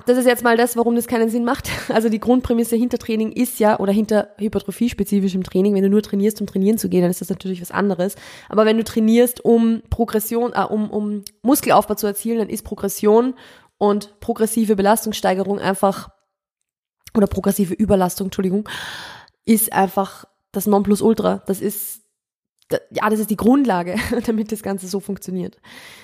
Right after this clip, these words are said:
Natürlich kann man Training aber jetzt nicht nur kurz-, äh, nicht nur langfristig zerdenken. Ich verspreche mich heute ständig, oder? Das ist eine Katastrophe. Ich hab erst ein paar Schluck von meinem Monster getrunken. Wahrscheinlich liegt's daran. <laughs>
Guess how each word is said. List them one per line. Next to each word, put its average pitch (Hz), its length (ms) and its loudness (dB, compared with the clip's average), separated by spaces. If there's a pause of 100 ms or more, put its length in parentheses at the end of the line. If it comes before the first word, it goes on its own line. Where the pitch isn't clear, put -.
(320)
Natürlich 262 320 4
kann 262 120 2
man 247 80 2
Training 254 320 0
aber 240 120 4
jetzt 240 240 2
nicht 254 180 -2
nur 240 300 4
kurz-, - 460 -2
äh, 208 180 4
nicht 233 280 -4
nur 233 120 2
langfristig 220 500 -2
zerdenken. 202 300 0
Ich 208 120 -8
verspreche - 500 -8
mich 196 140 -8
heute 185 160 -6
ständig, 180 440 -6
oder? 196 180 0
Das 202 120 -6
ist - 40 -10
eine 185 60 -4
Katastrophe. 180 760 0
Ich 185 100 -6
hab - 160 0 (240)
erst 196 380 0
ein 190 100 -14
paar 196 180 -4
Schluck 208 200 -6
von 202 140 -4
meinem 185 180 -2
Monster 185 300 -4
getrunken. 185 320 -10
Wahrscheinlich 185 340 -4
liegt's - 220 -4
daran. 185 400 4
<laughs> - 60 -14